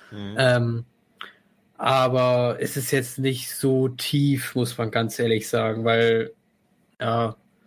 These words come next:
Speaker 2: außer, außer den Navis ist an den Filmen halt nix cool, so, wenn man ehrlich ist.
Speaker 1: Ja, ist jetzt nicht so wie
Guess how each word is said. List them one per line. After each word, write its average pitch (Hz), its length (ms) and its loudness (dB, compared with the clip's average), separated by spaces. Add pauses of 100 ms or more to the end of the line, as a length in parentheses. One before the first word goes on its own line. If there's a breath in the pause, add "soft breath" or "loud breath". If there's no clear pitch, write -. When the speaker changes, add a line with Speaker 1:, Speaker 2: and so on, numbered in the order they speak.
(760 soft breath)
Speaker 2:
außer, 151 460 2
außer 160 240 0
den 147 160 -2
Navis 151 480 0
ist 151 100 -6
an 143 60 0
den 135 100 -8
Filmen 147 320 0
halt 139 160 -2
nix 135 220 -10 (100)
cool, 135 260 -2
so, 120 280 -4
wenn 117 80 0
man 117 100 -2
ehrlich 120 320 -4
ist. 120 340 -10 (580)
Speaker 1:
Ja, 107 60 -6
ist 120 140 -4
jetzt 123 160 -8
nicht 123 100 -4
so 113 220 -4
wie 113 500 -4